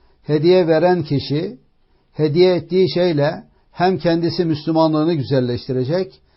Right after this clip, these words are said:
hem karşıdakinin İslam'ı yaşamasına katkıda bulunacaktır. Böylece hediye daha iyi Müslüman olmak konusunda birbirlerinin yardımlaşması anlamına gelecektir. Ama söyleyin, şimdi de böyle mi?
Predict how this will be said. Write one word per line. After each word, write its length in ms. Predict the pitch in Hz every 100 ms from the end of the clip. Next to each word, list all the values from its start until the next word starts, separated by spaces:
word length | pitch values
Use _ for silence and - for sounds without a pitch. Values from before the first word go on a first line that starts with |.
| _ _
hem 340 | 180 202 196
karşıdakinin 960 | - 165 143 170 190 175 170 220 226 - _ -
İslam'ı 520 | 156 - 165 165 180
yaşamasına 640 | 165 151 170 170 160 185 185
katkıda 420 | 170 - 196 214
bulunacaktır. 680 | 175 127 104 110 - - - _ _ _ _ _ _ _ _ _ _ _
Böylece 720 | 143 147 156 135 104 139 190 214 _ _ _
hediye 720 | - 151 139 131 110 156 208 _ _ _ _ -
daha 300 | 156 175 220
iyi 140 | 196
Müslüman 440 | 190 151 - 175 175
olmak 360 | 175 165 196
konusunda 640 | 190 160 151 147 131 170 165
birbirlerinin 600 | 170 160 160 156 160 180
yardımlaşması 800 | 165 160 170 175 170 175 170 202
anlamına 400 | 202 180 147 123
gelecektir. 800 | 110 104 95 107 - 113 98 _ _ _ _ _ -
Ama 280 | 135 147
söyleyin, 760 | 147 151 135 139 170 151 104 - _ _
şimdi 440 | - - 135 135
de 180 | 139 135
böyle 320 | 127 127 156
mi? 260 | 151 123